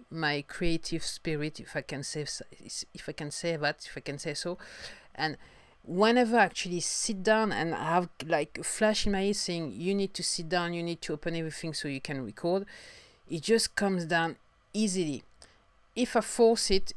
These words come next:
it may happen, but most of the time it does not happen. But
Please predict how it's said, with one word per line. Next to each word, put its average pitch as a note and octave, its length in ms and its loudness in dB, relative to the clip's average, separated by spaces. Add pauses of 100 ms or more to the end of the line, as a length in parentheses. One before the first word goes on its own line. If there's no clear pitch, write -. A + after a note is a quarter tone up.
it - 200 -8
may G#3 240 4
happen, A3 520 4
but G3+ 360 0
most F#3 320 -2
of F#3+ 40 -2
the F3 60 -2
time E3+ 300 -2
it E3 80 -8
does D#3+ 200 0
not F3 200 -2
happen. D3 340 -4 (480)
But D#3 380 0